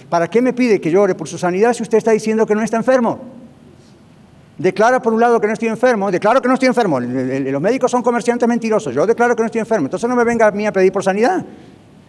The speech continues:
Más vale ore por mí para que Dios me sane a mí, yo no sé, usted está más sano que yo. Entonces ve las dicotomías y las, las cosas, ah, extrañas que la gente dice porque está mal instruida,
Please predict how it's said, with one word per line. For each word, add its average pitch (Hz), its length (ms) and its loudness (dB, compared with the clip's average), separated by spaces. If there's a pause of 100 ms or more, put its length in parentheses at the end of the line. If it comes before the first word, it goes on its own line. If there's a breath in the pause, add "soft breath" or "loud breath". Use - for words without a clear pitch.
(100)
Más 180 140 0
vale 240 240 4
ore 240 160 4
por 208 160 0
mí 233 160 2
para 226 160 2
que 196 80 2
Dios 202 100 4
me 208 80 0
sane 190 200 0
a 196 40 -2
mí, 285 160 0
yo 285 120 2
no 247 100 2
sé, 247 140 -2
usted 240 120 -2
está 233 140 2
más 214 140 -2
sano 220 160 -2
que 196 120 2
yo. 208 280 2 (960 loud breath)
Entonces 196 280 -2
ve 240 140 2
las 165 480 2
dicotomías 165 800 2
y 160 80 0
las, 139 160 2
las 139 140 -6
cosas, 175 380 0
ah, 135 220 -2
extrañas 156 580 0
que 143 120 -2
la 131 80 0
gente 151 280 -4
dice 165 300 -4
porque 143 540 0
está 156 280 -2
mal 175 280 0
instruida, 214 680 -4